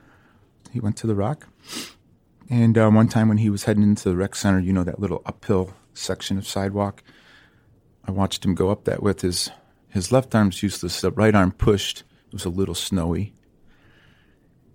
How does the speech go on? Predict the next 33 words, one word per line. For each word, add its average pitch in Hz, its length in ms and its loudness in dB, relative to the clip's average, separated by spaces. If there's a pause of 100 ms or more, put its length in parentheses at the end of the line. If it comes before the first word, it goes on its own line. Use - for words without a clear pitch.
(340)
And 139 100 -4
then 147 160 6
a - 200 -2
few 196 160 4
weeks 190 200 2
later, 123 220 4
he 120 140 0
said, 123 240 2
"Hey, 131 100 4
John, 123 220 4
can - 120 2
we 107 80 6
talk? 104 400 -2 (180)
I'm 107 100 -2
struggling 95 400 -2
with 87 160 -4
my - 80 -2
faith." - 480 -6 (340)
And 110 80 0
we 104 80 -2
sat 90 240 -4
in 104 60 -2
the 107 80 2
Union. 113 340 2 (880)
And 107 220 0
after 110 200 -4
we 113 100 0
chit-chatted 107 580 -2
a 104 60 0
while, 107 280 -2
he 110 140 0
said, 104 320 -4 (1120)
"Hey, 139 220 -8